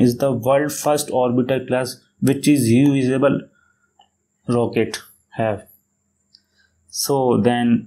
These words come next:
आगे इसकी Falcon nine की बात करते हैं, then आगे इसकी details में देखते हैं, Details में ऐसा क्या है। सा-, Seoul, जो कि South Korea की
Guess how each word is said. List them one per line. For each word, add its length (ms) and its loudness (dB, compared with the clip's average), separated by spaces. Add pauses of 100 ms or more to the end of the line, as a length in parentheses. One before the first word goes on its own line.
(160)
आगे 320 0
इसकी 400 -4 (500)
Falcon 280 2
nine 200 2
की 60 2
बात 240 0
करते 200 -4
हैं, 60 0
then 240 0
आगे 200 -2
इसकी 240 0
details 440 2
में 100 2
देखते 320 -2
हैं, 140 0
Details 400 0
में 80 0
ऐसा 200 -4
क्या 200 -4 (120)
है। 120 -6 (1300)
सा-, 500 -4
Seoul, 500 2
जो 120 0
कि 100 2
South 300 -4
Korea 240 2
की 180 2